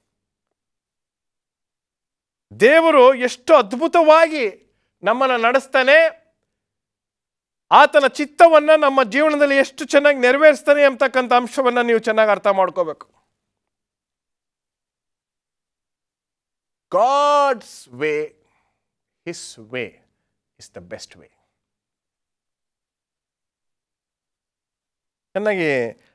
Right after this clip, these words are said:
ಆ, ನಮ್ಮ ಸತ್ಯವೇದಗಳನ್ನ ಮೊದಲನೇ ಅರಸು ಹದಿನೇಳನೇ ಅಧ್ಯಾಯಕ್ಕೆ ನಮ್ಮ ಗಮನವನ್ನ ಹರಿಸೋಣ. ಇಲ್ಲೊಬ್ಬ ಪ್ರವಾದಿ, ಇಲ್ಲಿ ಆ ಪ್-, ಆ ಪ್ರವಾದಿಯು ದೇ-, ಆ ರಾಜನ ಬಳಿಯಲ್ಲಿ ಹೋಗಿ,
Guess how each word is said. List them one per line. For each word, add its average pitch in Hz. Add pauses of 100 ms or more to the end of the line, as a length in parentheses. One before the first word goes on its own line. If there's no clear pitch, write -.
(140)
ಆ, 127 (440)
ನಮ್ಮ 127
ಸತ್ಯವೇದಗಳನ್ನ 143 (800)
ಮೊದಲನೇ 185
ಅರಸು 143 (520)
ಹದಿನೇಳನೇ 170
ಅಧ್ಯಾಯಕ್ಕೆ 123 (360)
ನಮ್ಮ 131
ಗಮನವನ್ನ 123
ಹರಿಸೋಣ. 117
ಇಲ್ಲೊಬ್ಬ 151
ಪ್ರವಾದಿ, 156 (1300)
ಇಲ್ಲಿ 240 (960)
ಆ 185
ಪ್-, 214
ಆ 202
ಪ್ರವಾದಿಯು 262 (440)
ದೇ-, 220
ಆ 220
ರಾಜನ 240
ಬಳಿಯಲ್ಲಿ 240
ಹೋಗಿ, 247